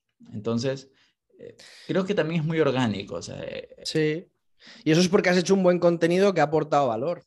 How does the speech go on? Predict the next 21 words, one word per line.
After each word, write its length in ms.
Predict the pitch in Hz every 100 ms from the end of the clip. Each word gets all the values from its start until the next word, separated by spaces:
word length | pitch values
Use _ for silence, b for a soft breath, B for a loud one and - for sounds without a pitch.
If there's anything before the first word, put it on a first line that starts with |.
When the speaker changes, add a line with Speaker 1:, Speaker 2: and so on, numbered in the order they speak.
| -
Speaker 2:
Al 140 | 117
final 360 | 120 117 117 139
no 160 | 143
va 160 | 139 131
más 320 | 131 127 127
allá. 320 | 113 131 175 - - - -
Speaker 1:
Sí. 220 | 107 104 - _ _ _ _
Sí, 160 | - 107
sí, 120 | 104
sí, 60 | 101
Speaker 2:
<clears throat> 40 |
Speaker 1:
sí. 200 | - 196 139
Speaker 2:
No 100 | 139
se 120 | 143
trata 280 | 151 143 147
de, 100 | 147
"No, 140 | 165
es 80 | 151
que 100 | 190
lo 100 | 185
pu-, 200 | 190